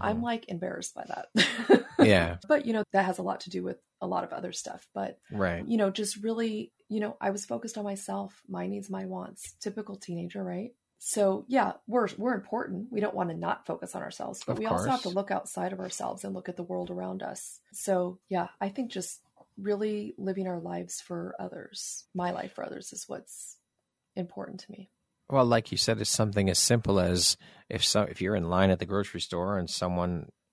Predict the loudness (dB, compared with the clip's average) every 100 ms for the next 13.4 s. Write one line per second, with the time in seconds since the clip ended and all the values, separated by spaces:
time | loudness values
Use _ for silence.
0 | _ -6 -6 -6 0 2 2 2 0 -2
1 | 0 -2 -2 _ -20 -20 _ 0 6 8
2 | 8 6 2 2 2 2 6 6 4 -2
3 | _ 2 2 4 0 2 0 0 -2 _
4 | -2 2 2 2 4 6 6 2 0 _
5 | 0 2 2 0 0 0 2 4 6 4
6 | 4 4 2 0 0 2 2 0 -4 -6
7 | 0 2 4 6 8 8 8 8 6 6
8 | 6 4 4 0 0 -4 -6 2 4 6
9 | 4 4 4 6 4 2 0 0 0 0
10 | 0 -2 -2 0 0 0 -4 0 2 2
11 | 4 4 4 2 -6 _ -6 2 2 2
12 | 0 -2 -2 0 2 2 2 -2 -2 -2
13 | -2 -2 -2 -2